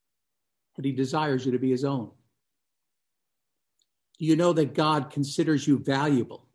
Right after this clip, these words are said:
Yes or no? And lastly, do you see just how much the Savior gave up for you?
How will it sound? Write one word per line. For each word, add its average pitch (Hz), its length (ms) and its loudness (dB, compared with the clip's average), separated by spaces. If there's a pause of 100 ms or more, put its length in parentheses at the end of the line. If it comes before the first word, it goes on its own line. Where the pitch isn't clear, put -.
(680)
Yes 120 240 -8
or 147 60 -2
no? 135 280 -6 (1700)
And 123 120 -4
lastly, 143 480 0
do 139 80 0
you 135 80 4
see 151 300 -2
just 147 300 -2
how 147 140 -2
much 139 320 -2
the 131 80 -2
Savior 139 460 -2
gave 131 320 0
up 131 180 -6
for - 180 -8
you? 127 420 0